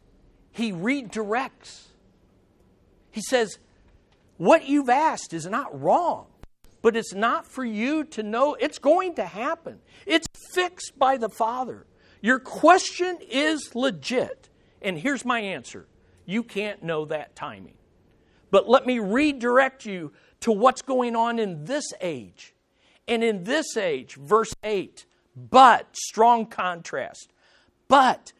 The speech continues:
you can't know verse seven, but you will receive power when the Holy Spirit has come upon you, and you shall be my witnesses both in Jerusalem and in all Judea and Samaria,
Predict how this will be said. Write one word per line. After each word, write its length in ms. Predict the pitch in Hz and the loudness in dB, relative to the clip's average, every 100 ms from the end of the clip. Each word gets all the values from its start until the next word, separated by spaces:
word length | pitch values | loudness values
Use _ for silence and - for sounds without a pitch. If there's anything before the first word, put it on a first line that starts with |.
| _ | _
you 140 | 165 185 | -8 -4
can't 360 | - 294 - | -2 -2 0
know 200 | 233 269 | 4 4
verse 340 | 233 214 - - | 6 2 2 4
seven, 380 | 254 196 175 - _ _ _ - | 4 4 0 -10 _ _ _ 8
but 360 | 285 262 - - _ _ - | 12 12 8 -6 _ _ -6
you 220 | 170 285 | 2 2
will 140 | 294 | 2
receive 580 | 269 262 226 - 254 220 | 0 -2 -6 -4 -6 -4
power 400 | - 247 254 233 | 2 4 6 4
when 200 | 220 220 | 2 0
the 100 | 196 | 2
Holy 260 | 202 247 233 | 4 4 2
Spirit 420 | - - 247 233 | -6 -6 -4 -4
has 140 | 208 | -6
come 260 | - 247 226 | -4 -4 -2
upon 380 | 214 233 226 220 | -2 0 0 0
you, 160 | 165 - - - | -6 -10 -16 -2
and 200 | 247 240 | 0 2
you 200 | 269 247 | 2 0
shall 420 | - 262 254 254 | 0 4 4 4
be 260 | 190 262 240 - | 2 -4 -4 -6
my 100 | 240 | -6
witnesses 600 | 220 254 214 208 202 175 | -4 -4 -4 -6 -8 -2
both 340 | 156 240 220 | 4 4 4
in 160 | 226 202 | -2 -2
Jerusalem 800 | 180 220 220 339 - 202 170 156 | -2 0 4 4 2 -6 -8 -6
and 160 | 190 | -4
in 140 | 208 214 | 0 6
all 300 | 240 285 233 | 8 8 6
Judea 640 | 165 190 170 262 254 196 180 | -4 -10 -4 -4 -2 -4 -4
and 160 | 196 | -6
Samaria, 560 | - 190 240 269 214 | -6 -4 0 2 0